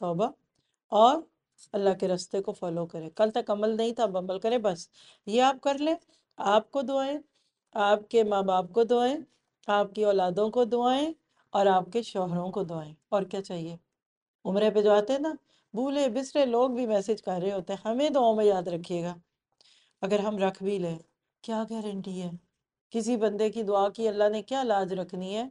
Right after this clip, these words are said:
मेरे आपके पास कोई surety नहीं। मेरे अंदर कोई ऐसी खराबी हो सकती है जो दुआएं कबूल करने की रुकावट हो, मेरा रिस्क ख़राब हो सकता है, मेरे दिल में कीना, बुग़्ज़, हसद।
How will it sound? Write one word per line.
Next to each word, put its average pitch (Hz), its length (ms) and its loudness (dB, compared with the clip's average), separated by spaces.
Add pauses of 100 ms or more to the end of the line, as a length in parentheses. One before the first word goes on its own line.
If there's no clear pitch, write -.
(120)
मेरे 175 180 -2
आपके 175 260 -4
पास 214 120 -4
कोई 226 180 0
surety 320 400 -6
नहीं। 180 220 -8 (800)
मेरे 190 240 2
अंदर 196 260 2
कोई 220 140 0
ऐसी 196 260 -2
खराबी 185 360 -2
हो 220 80 4
सकती 220 280 -6
है 220 60 -2
जो 214 120 -4
दुआएं 196 260 -6
कबूल 196 320 -6
करने 196 320 -8
की 202 100 -10
रुकावट 202 460 -4
हो, 240 120 -8 (680)
मेरा 190 200 -2
रिस्क 180 300 -6
ख़राब 202 360 -2
हो 208 100 -2
सकता 220 340 -12
है, 247 60 -14 (720)
मेरे 208 160 -2
दिल 220 180 -4
में 226 160 -4
कीना, 208 360 -4
बुग़्ज़, 202 440 -4
हसद। 226 300 -4